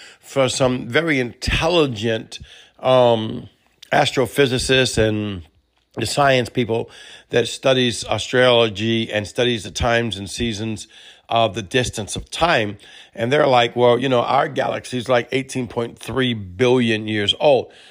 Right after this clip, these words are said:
Now, when I listened to that at first, in the old age, I used to blow that off and say, "They don't know what they're talking about. The Bible says we're only six thousand years old." No, man's interpretation of the Bible says we're only six thousand years old. That's incorrect.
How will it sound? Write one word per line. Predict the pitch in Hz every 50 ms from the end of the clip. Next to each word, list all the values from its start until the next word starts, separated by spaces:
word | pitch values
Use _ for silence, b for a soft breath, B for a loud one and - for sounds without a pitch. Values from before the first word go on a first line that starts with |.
| B B B B -
Now, | 131 143 147
when | 147 175
I | 226 262 247
listened | 190 175 165 - - 135 113
to | 127 127
that | 123 123
at | 117 98 - -
first, | - 165 170 160 - -
in | 127
the | 123 123
old | 123 143 170 170 143
age, | 131 120 120 107 -
I | - 131
used | 139 139 131 113 -
to | 123
blow | 98 98 120 117 117
that | 113 110
off | 113 113 113 -
and | 113 101
say, | 92 - 110 107
"They | 107 123
don't | 123 120 117
know | 110
what | 107 92
they're | 90 92
talking | - - 131 135 143 - 135 120
about. | 113 98 107 107 110 117 - B B B B B B B B -
The | - 113 110
Bible | 101 107 127 151 180 185 175 131 120 117 117 117 123 123 123 117
says | - - 127 123 107
we're | 131 139
only | 139 135 123
six | - - 135 117 - -
thousand | - 139 120 120 107 95 107 107
years | 104 101 98 95
old." | 151 147 135 117 107
No, | 117 120 120 123
man's | 120 117 113 110 110 -
interpretation | 110 107 - 120 113 104 - - 147 156 175 - - 127
of | 113 107
the | 104 101
Bible | 104 104 101 101 95 101 98 - b b b b b b b b b b b _ _ -
says | - 131 120 107 101
we're | 117
only | 120 120 113 101
six | - - 123 - - -
thousand | 123 113 113 113 95 110 107 107
years | 107 107 107 -
old. | 117 117 117 117 110 110
That's | 120 123 - -
incorrect. | 123 110 104 - - 95 95 101 123 131 113 113 123 - - -